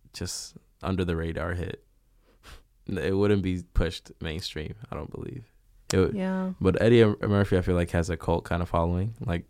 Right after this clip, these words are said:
Speaker 1: in the background. So you can always, kn-, you can, there's always gonna be some Eddie Murphy fans, and so if it was released today, I still see it would, it would still gain some traction.
Speaker 2: Yeah,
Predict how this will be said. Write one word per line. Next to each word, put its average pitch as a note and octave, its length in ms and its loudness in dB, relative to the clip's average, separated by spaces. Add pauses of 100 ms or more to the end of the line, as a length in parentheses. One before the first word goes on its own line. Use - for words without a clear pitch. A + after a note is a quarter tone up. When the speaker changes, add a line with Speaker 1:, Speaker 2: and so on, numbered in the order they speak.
(140)
Speaker 1:
in F2+ 160 -2
the F2 60 0
background. F2 640 2
So - 100 -14
you F2 100 -2
can F2+ 140 0
always, F2 240 0
kn-, - 160 -6 (260)
you G2+ 120 2
can, G2 240 6 (220)
there's G#2+ 160 6
always A2+ 180 8
gonna G2 140 4
be F2 100 2
some F2 180 -2
Eddie E2 140 2
Murphy D#2+ 320 0
fans, D#2 480 -2
and E2 200 0
so D#2+ 560 0
if F2 160 -2
it F#2+ 60 6
was F2+ 160 4
released E2+ 320 0
today, E2+ 240 2
I E2 80 2
still E2 280 0
see E2 420 -6 (100)
it D#2 80 -6
would, D#2 240 -6
it - 80 2
would G#2+ 100 8
still F2+ 160 2
gain - 180 -4
some - 160 -8
traction. - 460 -8 (140)
Speaker 2:
Yeah, G3 320 -4